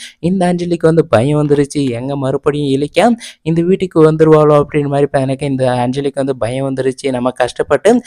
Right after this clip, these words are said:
ஃப்ராடு பண்ணி வாங்குற சொத்தெல்லாம் மறுபடியும் கைவிட்டு போகுதே அப்படின்னு மாதிரி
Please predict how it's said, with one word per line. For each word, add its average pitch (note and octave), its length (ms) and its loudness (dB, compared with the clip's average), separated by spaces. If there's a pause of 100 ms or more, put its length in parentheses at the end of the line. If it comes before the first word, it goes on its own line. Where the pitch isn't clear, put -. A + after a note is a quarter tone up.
(180)
ஃப்ராடு E3+ 500 0
பண்ணி E3 320 2
வாங்குற D3 280 0
சொத்தெல்லாம் C#3+ 560 0
மறுபடியும் C#3 480 0
கைவிட்டு C#3 440 2
போகுதே C3 360 4
அப்படின்னு C3 340 -2
மாதிரி C3 160 2